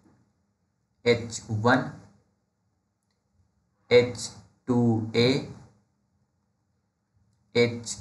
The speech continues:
two B, H three and H, H four,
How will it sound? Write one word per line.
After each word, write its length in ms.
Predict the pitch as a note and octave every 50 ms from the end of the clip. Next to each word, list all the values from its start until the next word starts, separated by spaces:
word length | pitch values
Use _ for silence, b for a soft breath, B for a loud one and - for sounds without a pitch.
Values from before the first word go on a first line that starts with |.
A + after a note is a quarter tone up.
| - -
two 240 | A#2+ A#2 A2+ A2 G#2+ G#2+ G#2 G2+
B, 160 | G#2 A#2 B2 C3+ D3+ D#3 - - - - - _ _ _ _ _ _ _ _ _ _ _ _ _ _ _ _ _ _ _ _ _ _ _ _ _ _ _ _ _ _ _ _ _ -
H 360 | A#2+ A#2+ A#2+ B2 - - - - - - _
three 300 | - A2+ G#2+ A2 B2 C3+ - - - - - - _ _ _ _ _ _ _ _ _ _ _ _ _ _ _ _ _ _ _ _ -
and 480 | A#2+ A#2 B2+ C3 - - A2 - - -
H, 300 | G#2+ G#2+ G#2+ - - - - - - _ _ _ _ _ _ _ _ _ _ _ _ _ _ _ _ _ _ -
H 200 | A#2 A#2+ G#2+ -
four, 280 | - - A2 A2 G#2